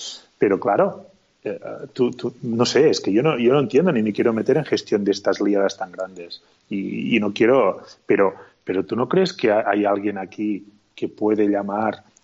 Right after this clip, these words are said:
que puede, eh, informarse de, de qué ha pasado? O sea, si tú eres un logístico del centro de compras de cualquier gobierno, de cualquier comunidad, y tú sabes lo que estás gastando mensualmente de protección, y sabes que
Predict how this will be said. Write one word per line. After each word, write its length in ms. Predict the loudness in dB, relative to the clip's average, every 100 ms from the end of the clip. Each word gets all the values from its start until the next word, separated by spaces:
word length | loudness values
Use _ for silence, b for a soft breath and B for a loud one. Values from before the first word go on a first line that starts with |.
| -4
que 120 | -4
puede, 460 | 2 2 4 4 2
eh, 380 | 0 -2 -2
informarse 720 | -6 -2 -2 0 -4 -2 -2
de, 160 | -2 -2
de 140 | -2 -2
qué 100 | 0
ha 80 |
pasado? 540 | 0 -2 -4 -6 -8 -14
O 40 | -12
sea, 220 | -6 -6
si 160 | -8 -2
tú 140 | 2
eres 160 | 4 2
un 140 | 2
logístico 1080 | 0 -2 -4 -8 _ _ -4 0 2 0 -4 _
del 140 | -2 -2
centro 360 | -2 0 2
de 100 | 0 0
compras 640 | -2 -2 -2 -2 -4 -10
de 120 | -8
cualquier 400 | -4 -4 -2 0
gobierno, 520 | 2 2 2 0 -4 -4
de 120 | -4
cualquier 460 | -2 -2 0 -2 0
comunidad, 640 | -2 -4 -4 0 2 0 -4 B B B B
y 120 | -8 -2
tú 120 | 0
sabes 340 | 2 2 0
lo 120 | -2
que 100 | -6
estás 240 | -8 -8 -8
gastando 480 | -8 -10 -8 -8 -8
mensualmente 800 | -8 -4 -2 -2 -2 -4 -4 -2
de 100 | -2
protección, 720 | -2 -4 -6 0 2 2 -4 -14 b b b
y 80 | -6
sabes 540 | 0 2 2 0 -10 b b
que 200 | -2 -2